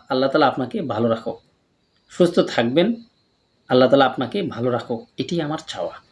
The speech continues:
তবে সেটা দোয়া এবং কি দাওয়ার মাধ্যমে। তো আপনারা এই সমস্ত ভিডিওগুলো বেশি বেশি করে শেয়ার করবেন, লাইক দিবেন। অবশ্যই আপনার যদি কোনো বিষয়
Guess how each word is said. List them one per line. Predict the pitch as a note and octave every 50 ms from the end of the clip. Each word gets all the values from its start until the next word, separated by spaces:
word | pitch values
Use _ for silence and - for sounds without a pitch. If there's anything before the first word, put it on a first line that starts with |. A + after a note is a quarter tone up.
| _ _ _ _ - - - - - - _ _ -
তবে | F3+ F#3 G#3 A#3
সেটা | A3+ - - A3 A3 C#4 E4 E4+
দোয়া | - C3+ A#2+ C#3 D3 D#3 D3+ D3
এবং | C#3 D#3+ G#3 A3+ A3+ -
কি | C#4 E4 E4 - _ _ _ _ _ _ _ _ _ -
দাওয়ার | A#2+ C3+ C3 B2+ A#2+ A#2 G2+
মাধ্যমে। | G#2+ G#2 G2 - - - - - - _ _ _ _ _ _ _ _ _ _ _ _ _
তো | F3 F#3 G3+ - D4 - - - _ _ _ _ -
আপনারা | B2 A#2+ C3 D#3 E3 E3 D#3+
এই | D#3 - F3+ G3 A3 A3+ A3 A3 G#3 F#3
সমস্ত | - - G3 G3 F#3+ F#3 - -
ভিডিওগুলো | E3+ C#3+ C3+ B2+ C#3 C#3 C#3+ C3+ B2 A#2
বেশি | A#2 C#3 C3+ - - G3+
বেশি | G#3 F#3+ - -
করে | - - B2 A2 C3+ G#3 B3+ A#3 - - _ _ _ _ _ _ _ _ _ _
শেয়ার | - - - - D#3 C#3+ C#3+ C#3+
করবেন, | - - B2+ A2 - C2 C2+ - _ _ _ _ _ _ _ _ _ _ _ _ _ _ -
লাইক | C3+ B2 B2 B2 C3+ B2+ B2+
দিবেন। | A2+ A2 G#2 A#2 A#2+ - _ _ _ _ _ _ _ _ _ _ _ _ -
অবশ্যই | C#3+ F3 G3 F#3+ - - C4+ D4+ D4 - - _ _ _ _ _ _ _ _ _ _ _ _
আপনার | - - - - B2+ A#2
যদি | A#2 A#2 A2+ A#2
কোনো | A#2 - B2 A#2 A#2+ A#2
বিষয় | A2+ A#2 A2+ - D#3 D#3 A#3